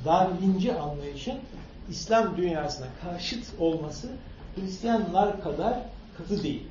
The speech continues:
Sebepleri neyse ne, onun üzerine duracağım. Üçüncü kırılma noktası ki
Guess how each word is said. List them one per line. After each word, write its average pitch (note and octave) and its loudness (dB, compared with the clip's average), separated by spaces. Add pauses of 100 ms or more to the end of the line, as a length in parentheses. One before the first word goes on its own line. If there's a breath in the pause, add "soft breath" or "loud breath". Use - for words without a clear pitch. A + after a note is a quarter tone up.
(160)
Sebepleri G#3+ 4
neyse G3 2
ne, D3 -2 (120)
onun D#3+ -6
üzerine D3+ -4
duracağım. C3 -6 (480 loud breath)
Üçüncü C#4+ -4
kırılma F#3 8
noktası D#3+ 0 (560)
ki A3+ 4